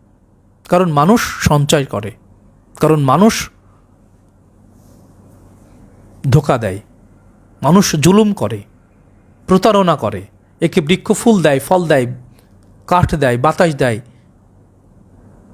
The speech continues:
তখন যতগুলো দল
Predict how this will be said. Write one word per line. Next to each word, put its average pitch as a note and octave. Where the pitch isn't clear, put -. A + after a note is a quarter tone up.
তখন E4
যতগুলো C4+
দল G#3+